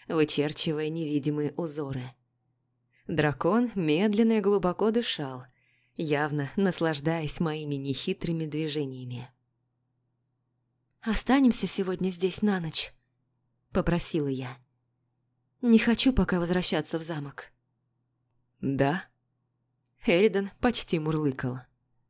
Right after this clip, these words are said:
«Тем более, что я тебе еще не все свои кулинарные способности продемонстрировал». «Где ты вообще научился готовить?» Лукаво улыбаясь, спросила я. «Уверена, не все императоры могут похвастаться подобным».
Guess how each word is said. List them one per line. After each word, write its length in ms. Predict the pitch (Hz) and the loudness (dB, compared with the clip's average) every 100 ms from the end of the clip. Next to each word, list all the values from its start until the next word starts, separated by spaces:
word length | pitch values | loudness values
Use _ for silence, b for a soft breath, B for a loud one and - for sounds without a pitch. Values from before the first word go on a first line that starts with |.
| _ _ _ _ _ | _ _ _ _ _
«Тем 240 | - 165 143 | -4 -2 2
более, 320 | 143 147 151 | 4 4 2
что 200 | - 160 | 0 2
я 180 | 151 151 | 2 2
тебе 220 | 151 143 | 2 2
еще 240 | 143 - | 2 0
не 140 | 151 151 | -2 -2
все 260 | - 156 | 0 0
свои 320 | 214 - 220 180 | 0 0 0 2
кулинарные 600 | 180 156 156 147 147 151 | 2 2 2 0 0 -2
способности 800 | - 160 - 165 196 - - | -2 -2 2 0 0 -4 -2
продемонстрировал». 1000 | 123 156 147 147 175 - 170 131 127 127 123 _ _ _ _ _ _ _ _ _ _ _ | 2 4 4 2 -2 0 0 0 -2 -6 -12 _ _ _ _ _ _ _ _ _ _ _
«Где 320 | 254 208 277 | 4 6 8
ты 100 | 339 | 6
вообще 440 | 320 320 - 285 214 | 4 4 2 2 2
научился 540 | 165 160 226 285 285 | 2 2 4 4 2
готовить?» 680 | 226 240 185 143 143 - - _ _ _ _ _ _ _ | 2 2 2 0 -2 -8 -10 _ _ _ _ _ _ _
Лукаво 500 | 185 165 165 180 160 | -2 0 0 -2 0
улыбаясь, 520 | 139 139 139 214 170 - | 0 0 2 0 0 -4
спросила 520 | - 240 - 165 131 | -2 -4 -2 -4 -2
я. 280 | 131 120 - _ _ _ _ _ _ _ _ _ - | -4 -6 -14 _ _ _ _ _ _ _ _ _ 4
«Уверена, 600 | 277 196 240 233 226 220 | 4 6 6 8 6 6
не 240 | 302 285 | 2 2
все 280 | 302 - 208 | 2 4 4
императоры 680 | 165 - 156 220 254 208 208 | 4 2 4 4 4 2 2
могут 460 | 214 196 208 214 - | 0 4 4 4 4
похвастаться 720 | 226 - 190 151 - 165 196 | 2 2 0 0 -2 -2 0
подобным». 600 | - 220 143 135 143 139 | 0 0 0 0 -2 -2